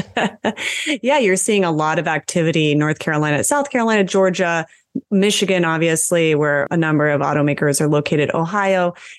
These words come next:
You're seeing all these, not just battery cell production factories, either under construction, in operation, or planned,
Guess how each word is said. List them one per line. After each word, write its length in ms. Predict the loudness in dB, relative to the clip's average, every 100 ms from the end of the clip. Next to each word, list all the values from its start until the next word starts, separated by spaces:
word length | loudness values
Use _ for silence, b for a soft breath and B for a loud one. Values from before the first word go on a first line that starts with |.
| -2
You're 80 | 0
seeing 240 | 2 2
all 240 | 2 0
these, 400 | 0 0 0 -2
not 260 | -2 -2 0
just 300 | 0 -2 -2
battery 400 | -4 -2 0 0
cell 260 | 0 -2 -2
production 840 | -2 -4 -4 -2 0 2 2 0
factories, 480 | -2 -4 -2 -2 0
either 180 | 0 0
under 260 | 0 0 0
construction, 1000 | 0 -2 0 -4 -4 -2 0 2 2 0 -4 b -6
in 180 | -2 0
operation, 640 | 0 -2 -2 0 0 -2
or 140 | -2 -4
planned, 560 | -2 -2 0 0 -2